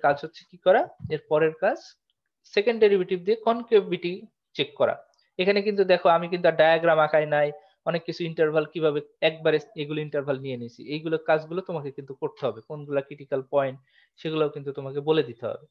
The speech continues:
তো এর পরবর্তী কাজ হচ্ছে কি আমার সাইন অ্যানালাইসিস করা, কিসের জন্য? সেকেন্ড ডেরিভেটিভ টেস্ট করা। টেস্ট করে কি বলা যে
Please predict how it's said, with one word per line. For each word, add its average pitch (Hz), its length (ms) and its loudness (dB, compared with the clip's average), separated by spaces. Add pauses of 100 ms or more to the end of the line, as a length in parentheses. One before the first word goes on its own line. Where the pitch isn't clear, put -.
(460)
তো - 60 -16 (300)
এর 202 80 2 (240)
পরবর্তী 233 500 2
কাজ 190 180 4
হচ্ছে - 240 -14
কি - 140 -2
আমার 202 180 -4
সাইন 170 180 0
অ্যানালাইসিস 175 560 -4
করা, 196 120 -2 (100)
কিসের 175 340 -12
জন্য? 208 180 -8 (800)
সেকেন্ড 226 300 0
ডেরিভেটিভ 202 360 0 (140)
টেস্ট 180 200 0 (100)
করা। 123 180 0 (380)
টেস্ট 160 260 -8
করে 190 220 -2
কি 214 160 -8
বলা 147 240 6
যে 135 60 -6